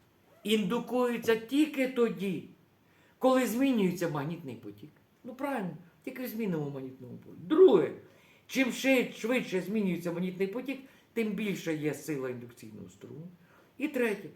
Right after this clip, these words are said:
напрямок індукційного струму в контурі залежить від того, збільшується чи зменшується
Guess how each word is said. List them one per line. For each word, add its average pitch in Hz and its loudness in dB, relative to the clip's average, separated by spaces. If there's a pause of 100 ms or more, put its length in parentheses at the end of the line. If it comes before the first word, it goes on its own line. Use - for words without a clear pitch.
(280)
напрямок 170 4
індукційного 170 -6
струму 277 -6
в - -10
контурі 220 -2
залежить 185 2
від 180 -12
того, 160 -4 (380)
збільшується 185 -2 (480)
чи 196 0
зменшується 190 -2